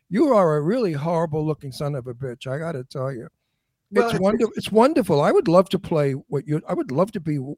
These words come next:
Speaker 1: what you do to scare the set to death.
Speaker 2: Oh,
Speaker 1: I mean,
Speaker 2: man.
Speaker 1: it's gotta be weird to see you o-, like, at lunch or at, off set if you're in character. I mean, that's gotta be str-, I mean, I,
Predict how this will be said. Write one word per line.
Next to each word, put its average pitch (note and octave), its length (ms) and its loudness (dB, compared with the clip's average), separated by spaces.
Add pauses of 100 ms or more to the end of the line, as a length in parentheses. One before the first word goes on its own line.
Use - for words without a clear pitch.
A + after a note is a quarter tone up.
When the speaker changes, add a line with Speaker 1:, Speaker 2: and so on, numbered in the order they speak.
(140)
Speaker 1:
what C#3 180 -4
you D3+ 160 0
do B2+ 280 -2 (320)
to C3+ 100 -4
scare F3+ 400 0
the C#3+ 100 -2
set E3+ 380 -4
to C3 100 -4
death. C#3+ 320 -2 (1200)
Speaker 2:
Oh, A3 280 6
Speaker 1:
I - 20 0
mean, A#3+ 120 6
Speaker 2:
man. G#3 180 4
Speaker 1:
it's C4 140 -2 (120)
gotta C#4 180 4
be A#3+ 140 2
weird G#3 460 2
to D#3+ 100 -4
see G#3 240 -4
you F#3 180 0
o-, G3 300 0
like, F3 160 -2
at D#3 100 -4
lunch E3+ 420 0
or C#3+ 140 -2
at, D#3+ 200 -4
off E3+ 200 -2
set E3 320 -6
if C3+ 80 -12
you're E3 220 -2
in D3+ 100 -8
character. E3 600 -4 (400)
I G#3+ 80 -6
mean, A#3 180 -2
that's A#3+ 220 -6
gotta G#3 240 -6
be C#3 120 -6
str-, - 360 -6
I G3+ 60 -4
mean, F#3+ 260 -2
I, E3 120 -4